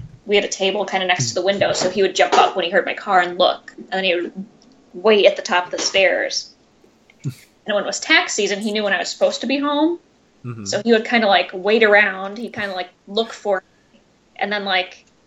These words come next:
Speaker 1: he would sorta, like, he would lay at the top of the stairs and kinda wait until I got back.
Speaker 2: Aw.
Speaker 1: Yeah, so he was, he was my baby, Mis-,
Speaker 2: Yeah.
Speaker 1: Mister Dude. He was good,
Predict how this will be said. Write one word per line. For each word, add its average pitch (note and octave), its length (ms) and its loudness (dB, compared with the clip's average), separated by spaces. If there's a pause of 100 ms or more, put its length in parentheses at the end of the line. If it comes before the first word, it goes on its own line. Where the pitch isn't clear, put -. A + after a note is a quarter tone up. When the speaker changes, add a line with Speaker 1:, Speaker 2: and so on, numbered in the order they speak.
(100)
Speaker 1:
he - 120 -6
would A3+ 100 2
sorta, G#3+ 240 0
like, F3+ 240 2
he B3 80 -4
would A3 140 2
lay G3+ 200 2
at G3 100 0
the - 60 -8
top F#3+ 200 -2
of - 60 -16
the - 60 -14
stairs F#3+ 260 0
and - 80 -18
kinda F3+ 140 -6
wait - 320 -6
until - 200 -10
I D#3+ 80 0
got - 160 -4
back. - 520 -2 (720)
Speaker 2:
Aw. A#2 320 -12 (800)
Speaker 1:
Yeah, F#3 300 -6
so A3 180 -10
he A#3 160 2
was, A3+ 200 2
he D4 180 4
was D4 160 8
my A#3+ 100 6
baby, G3 520 2 (160)
Mis-, D#3 260 -10
Speaker 2:
Yeah. C#3 200 -18 (100)
Speaker 1:
Mister - 320 2
Dude. F3+ 400 2
He A#3+ 80 -4
was G#3+ 140 -2
good, - 360 -2